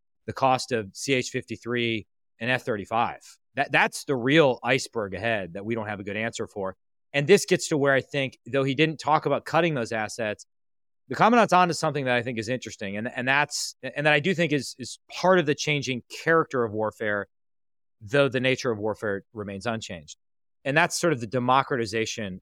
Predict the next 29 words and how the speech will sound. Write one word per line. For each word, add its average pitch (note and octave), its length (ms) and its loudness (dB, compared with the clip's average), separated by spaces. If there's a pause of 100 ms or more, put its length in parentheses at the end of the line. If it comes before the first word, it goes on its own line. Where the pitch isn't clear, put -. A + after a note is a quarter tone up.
of, G#2 220 -6 (160)
of, G2 220 -8 (180)
of G#2 140 -8
air G2 140 -2
power. D#2 280 -12
I F#2 60 -14
think A2 140 -8
you're A2 60 -6
seeing C3+ 300 -4
that A#2+ 240 -2
play A#2 220 0
out A2+ 240 2 (440)
in A#2+ 120 -4
Ukraine. A#2+ 640 0
I G#2+ 80 -10
think A#2 180 -6
some C3+ 220 0
of B2+ 60 2
these A#2+ 160 2
assets, A#2+ 680 -2
you A#2+ 80 -10
know, A2 80 -6
Switchblades, A#2 920 -4 (320)
various B2+ 320 0
forms A#2+ 260 -4
of G#2+ 100 -6
loitering A2 340 -2
munitions G#2 760 -8
are, G#2 380 -2